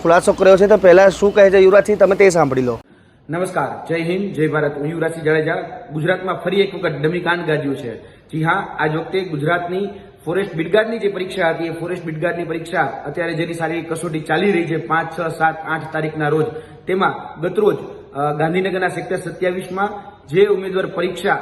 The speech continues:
Speaker 2: આપી રહ્યા હતા તેમાં એક ડમી ઉમેદવાર હતો અને આજ વખતે એ ડમી ઉમેદવાર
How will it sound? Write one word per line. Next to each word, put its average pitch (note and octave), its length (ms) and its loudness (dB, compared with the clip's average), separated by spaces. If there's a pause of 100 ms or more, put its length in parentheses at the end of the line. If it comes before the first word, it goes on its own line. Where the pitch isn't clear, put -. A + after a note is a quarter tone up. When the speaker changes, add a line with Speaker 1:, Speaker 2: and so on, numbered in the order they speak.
(160)
Speaker 2:
આપી A3+ 240 0
રહ્યા F3+ 260 2
હતા D#3+ 120 -4
તેમાં F3 520 -2
એક D#3 300 -4
ડમી G3+ 220 2
ઉમેદવાર E3+ 400 0
હતો C#3+ 180 -2
અને D3+ 240 -6
આજ D#3+ 240 -2
વખતે F3+ 240 -4
એ F#3+ 80 -6
ડમી E3+ 220 -4
ઉમેદવાર F3 680 -6